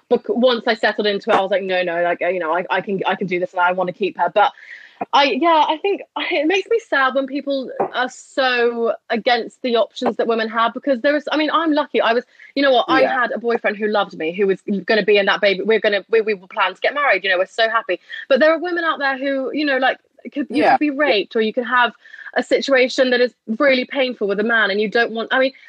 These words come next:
Speaker 1: I can't even, you know, there's so many things. And, like, I understand that, you know, back in the day, it was, it was the sort of very simple, it's, you know, it's almost evil to give up a baby. But then I,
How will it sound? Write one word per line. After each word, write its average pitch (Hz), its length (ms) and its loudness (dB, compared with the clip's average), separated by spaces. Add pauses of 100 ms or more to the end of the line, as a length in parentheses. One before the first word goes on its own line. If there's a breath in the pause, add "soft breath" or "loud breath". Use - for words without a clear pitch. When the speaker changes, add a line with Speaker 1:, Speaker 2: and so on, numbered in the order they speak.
(100)
Speaker 1:
I 285 120 2
can't 285 260 -4
even, 233 220 -4
you 233 100 -2
know, 185 120 2
there's 196 160 -4
so 254 200 0
many 240 200 -4
things. 214 400 -2
And, 214 120 -2
like, 220 300 0 (100)
I 240 140 4
understand 220 640 -2
that, 202 100 -4 (180)
you 233 140 -2
know, 202 140 0
back 208 240 -2
in 214 80 -2
the 208 80 -2
day, 180 260 2
it 165 80 -2
was, 185 260 -6
it 208 100 0
was 196 160 -2
the 196 80 -16
sort 196 160 -4
of 180 80 -6
very 214 220 2
simple, 180 560 0 (320 loud breath)
it's, 202 280 -2
you 226 180 0
know, 180 60 0
it's 180 120 0
almost 190 280 -2
evil 185 300 0
to - 80 -8
give - 140 2
up 160 120 -2
a - 40 -2
baby. 170 320 2
But 170 200 0
then 226 280 2 (160)
I, 156 220 -2